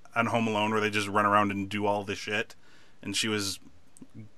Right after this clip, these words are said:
I don't know where she was, but she was dressed up in armor, and maybe I'm dreaming it, but I'm pretty sure she was wearing, like, uh, the Hawk Girl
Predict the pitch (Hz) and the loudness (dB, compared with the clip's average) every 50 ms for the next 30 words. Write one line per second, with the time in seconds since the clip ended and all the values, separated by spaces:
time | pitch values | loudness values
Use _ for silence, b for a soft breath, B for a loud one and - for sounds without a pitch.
0 | - - - - - - - - - - 131 156 147 127 117 110 104 104 123 127 | -20 -20 -18 -18 -18 -18 -12 -6 -2 2 2 4 6 4 4 4 4 4 4 6
1 | - - 113 95 92 92 92 90 92 92 95 - - 131 117 107 98 95 95 - | 4 2 2 0 -2 -2 -4 -4 -4 -4 -2 0 2 2 2 2 0 0 0 2
2 | 104 104 - - 120 101 - 98 95 98 95 98 104 104 104 104 104 101 95 92 | 2 2 4 4 4 4 4 4 2 2 2 2 2 2 2 2 2 0 -2 -4
3 | 92 - - - - - - - - - - - - - - - 107 120 160 180 | -6 -10 -12 -18 -20 -20 -20 -20 -20 -20 -20 -20 -20 -12 -4 2 6 8 8 8
4 | 175 185 175 165 151 143 135 123 110 107 104 98 95 95 92 - - - - - | 6 4 4 4 6 6 6 6 4 4 2 0 0 -2 -4 -8 -14 -18 -4 2
5 | 113 117 117 107 107 104 117 131 131 123 110 104 98 87 - 107 101 104 98 - | 4 4 4 4 2 4 6 8 8 10 8 6 4 2 2 2 2 2 -2 -4
6 | - - 165 160 147 135 - 143 135 123 - 123 113 110 104 98 107 101 101 101 | -2 0 2 4 4 4 4 4 4 4 4 4 4 2 2 2 4 4 4 4
7 | 98 98 95 90 - - - - 98 98 95 90 90 85 - 104 - - 101 - | 4 2 0 -2 -2 -8 -8 -4 -2 -2 -2 -2 -4 -10 -12 -12 -8 -6 -4 -2
8 | - 107 104 - - 98 101 95 92 90 87 85 80 | 2 0 0 0 0 -2 -2 0 0 -2 -4 -6 -8